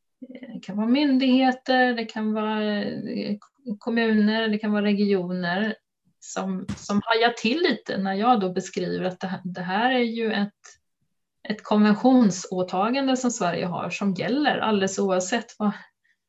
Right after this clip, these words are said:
vad liksom, eh, min motpart i det här specifika mötet tycker och tänker. Och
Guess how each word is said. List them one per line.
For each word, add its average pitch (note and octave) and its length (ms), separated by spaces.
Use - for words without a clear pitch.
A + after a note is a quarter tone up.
vad G3 200
liksom, F3+ 480
eh, F3 260
min G3 220
motpart G#3 800
i A3+ 60
det G#3+ 80
här F#3+ 360
specifika G#3 520
mötet G#3 440
tycker F3+ 340
och E3 100
tänker. F#3 600
Och - 140